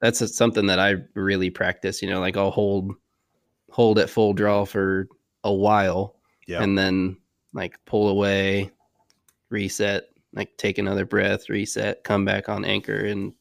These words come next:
Speaker 1: shoot then. But
Speaker 2: Yeah. That's one thing. If you are gonna hold during practice, have,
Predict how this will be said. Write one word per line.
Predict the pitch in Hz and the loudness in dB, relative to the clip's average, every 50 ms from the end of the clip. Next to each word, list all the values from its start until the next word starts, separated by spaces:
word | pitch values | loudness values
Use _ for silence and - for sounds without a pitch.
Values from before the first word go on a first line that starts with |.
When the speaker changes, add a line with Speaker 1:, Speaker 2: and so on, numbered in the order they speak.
| _ | _
Speaker 1:
shoot | _ - - - 110 104 107 - - _ | _ -12 -8 -6 -6 -6 -6 -8 -12 _
then. | - 127 104 104 101 101 98 101 - - _ _ | -4 -2 0 2 2 2 0 -2 -4 -8 _ _
But | - - - - _ _ _ _ _ _ _ | -6 -6 -6 -8 _ _ _ _ _ _ _
Speaker 2:
Yeah. | 82 78 - - - - _ _ _ _ _ _ _ _ _ _ _ _ _ _ _ _ _ _ _ - - - - _ _ _ _ _ _ _ _ - | -12 -10 -10 -10 -12 -16 _ _ _ _ _ _ _ _ _ _ _ _ _ _ _ _ _ _ _ -20 -20 -20 -20 _ _ _ _ _ _ _ _ -2
That's | 101 107 113 - - | 0 0 0 2 2
one | 107 110 104 | 2 0 2
thing. | - - 101 98 | 0 -2 -2 -2
If | 92 87 - | -4 -4 -4
you | 107 101 | -2 0
are | 101 101 113 110 | 0 0 0 0
gonna | 101 110 101 95 87 | 0 -2 -2 -2 -2
hold | - - 92 92 90 92 92 95 95 - - - _ _ _ _ _ _ _ _ _ _ _ _ _ _ _ _ _ _ 90 | -2 -4 -4 -4 -2 -4 -6 -8 -10 -14 -18 -20 _ _ _ _ _ _ _ _ _ _ _ _ _ _ _ _ _ _ -10
during | 85 87 85 87 80 76 | -8 -6 -6 -6 -8 -10
practice, | - - 87 87 82 - - - 113 113 - - - - _ _ _ _ _ _ _ _ _ _ _ _ _ _ _ _ _ _ _ _ _ _ _ _ _ _ _ _ _ _ _ _ _ | -8 -6 -6 -6 -6 -8 -8 -6 -6 -6 -6 -8 -12 -16 _ _ _ _ _ _ _ _ _ _ _ _ _ _ _ _ _ _ _ _ _ _ _ _ _ _ _ _ _ _ _ _ _
have, | _ - - 101 98 101 101 101 101 98 92 - - - | _ -4 0 0 2 4 2 2 0 -2 -4 -10 -14 -16